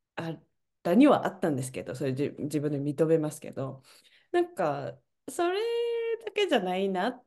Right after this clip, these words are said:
ていうのを、こう、その、まあね、せっかく自分で選んできた場所だから、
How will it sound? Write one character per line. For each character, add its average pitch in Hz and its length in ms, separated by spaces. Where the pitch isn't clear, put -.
て 151 80
い 151 140
う 143 40
の 120 420
を、 - 100
こ 85 520
う、 220 60
そ 254 120
の、 262 480
ま 185 260
あ 143 40
ね、 165 320
せ - 200
っ 170 40
か 185 100
く 190 80
自 190 140
分 185 180
で - 160
選 196 240
ん 160 80
で 110 260
き - 100
た 160 140
場 135 140
所 143 180
だ 139 160
か 131 120
ら、 - 300